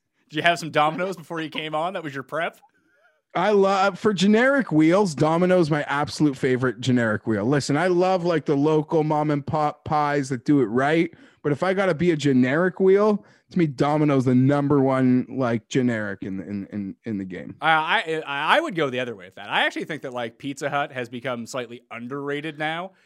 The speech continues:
Speaker 1: as a sort of,
Speaker 2: <sighs>
Speaker 1: a, a, compared to, like, Domino's and the
Speaker 2: It's
Speaker 1: other
Speaker 2: not even pizza. It's, like, a whole di-, it's its own classification
Speaker 1: That's
Speaker 2: to me.
Speaker 1: delicious,
Speaker 2: Like,
Speaker 1: by the way.
Speaker 2: no, it is del-, it is. I, I, yeah, I, yeah, fair enough.
Speaker 1: But if I was gonna go, like, throw Pizza Hut out and you have, like, uh, Domino's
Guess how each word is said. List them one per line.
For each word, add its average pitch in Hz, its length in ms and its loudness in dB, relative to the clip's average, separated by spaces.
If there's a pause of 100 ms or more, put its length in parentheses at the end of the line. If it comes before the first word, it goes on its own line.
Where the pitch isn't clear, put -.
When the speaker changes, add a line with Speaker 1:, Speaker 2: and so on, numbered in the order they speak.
(140)
Speaker 1:
as 135 360 -2
a 127 240 -4
sort 160 220 -4
of, 135 100 -6 (320)
Speaker 2:
<sighs> - 0 - (220)
Speaker 1:
a, 160 260 -8
a, 151 60 -8
compared 170 360 -4
to, 165 60 -2
like, 151 160 -4
Domino's 135 480 -2
and 123 80 -8
the 185 40 2
Speaker 2:
It's 190 120 -2
Speaker 1:
other 294 100 2
Speaker 2:
not 330 80 0
even 277 180 2
pizza. 226 440 2
It's, 151 140 -2
like, 214 120 -2
a 208 80 0
whole 240 220 0
di-, 202 140 0
it's 202 140 0
its 214 200 0
own 254 220 2
classification 160 1040 -2
Speaker 1:
That's 151 220 -2
Speaker 2:
to - 80 0
me. 110 60 4
Speaker 1:
delicious, 85 340 -2
Speaker 2:
Like, 170 220 2
Speaker 1:
by 127 160 -2
the 104 100 -14
way. 104 240 -14 (180)
Speaker 2:
no, 262 220 2
it 214 160 2
is 240 220 2
del-, 214 180 2
it 185 260 2
is. 202 220 0
I, 160 180 -4
I, 151 240 -4
yeah, 180 200 2
I, 139 180 -2 (240)
yeah, 208 200 -4 (140)
fair 196 120 -8
enough. 190 180 -8 (100)
Speaker 1:
But 190 320 0
if 185 120 0
I 190 100 2
was 185 100 -2
gonna 190 180 -4
go, 170 180 0
like, 151 240 -2
throw 190 180 -4
Pizza 180 320 -8
Hut 135 160 -4
out 139 240 -2
and 117 100 -14
you 123 80 -8
have, 123 200 -6
like, 117 280 -8 (240)
uh, 117 240 -6
Domino's 127 720 -4